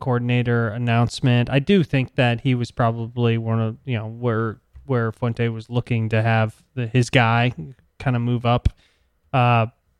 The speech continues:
Bud is, you know, he, he can't stay at Virginia Tech forever. I mean, the, the guy has poured his life and soul into the program, and at a certain point, he's gonna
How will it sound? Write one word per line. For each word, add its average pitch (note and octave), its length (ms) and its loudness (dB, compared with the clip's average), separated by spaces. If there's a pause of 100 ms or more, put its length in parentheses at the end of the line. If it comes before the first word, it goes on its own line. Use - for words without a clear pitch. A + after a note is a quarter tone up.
Bud D#3 380 6
is, C3+ 640 0
you E3+ 100 -2
know, D3 300 0 (400)
he, A#2+ 200 -8
he - 300 -8
can't - 360 4
stay D3+ 240 2
at C3 80 2
Virginia B2+ 340 0
Tech C3+ 240 -2
forever. A#2 460 0
I A2 60 -8
mean, A#2 280 -4
the, A#2+ 260 0
the A#2+ 140 -2
guy A#2 300 2
has A2+ 260 -2
poured B2 280 0
his A2+ 140 0
life A#2+ 280 4
and G#2+ 100 -6
soul A#2+ 340 4
into A#2 200 0
the A2+ 80 -8
program, A2+ 640 -4
and A2+ 240 0
at A2+ 240 -4
a C#3+ 60 -20
certain C#3+ 320 -2
point, B2+ 240 -2
he's B2 180 0
gonna A#2 340 0